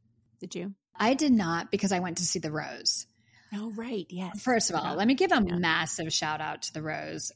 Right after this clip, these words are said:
Speaker 2: They're better live than you could ever imagine. They sound better than they do on the album. They're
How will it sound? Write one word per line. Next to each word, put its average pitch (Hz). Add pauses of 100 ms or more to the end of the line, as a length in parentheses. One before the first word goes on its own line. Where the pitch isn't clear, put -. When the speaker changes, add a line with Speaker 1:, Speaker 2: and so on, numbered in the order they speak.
Speaker 2:
They're 202
better 175
live 156 (120)
than 185
you 170
could -
ever 160
imagine. 151
They 165
sound 180
better 156
than 151
they 143
do 151
on 147
the 147
album. 143
They're 170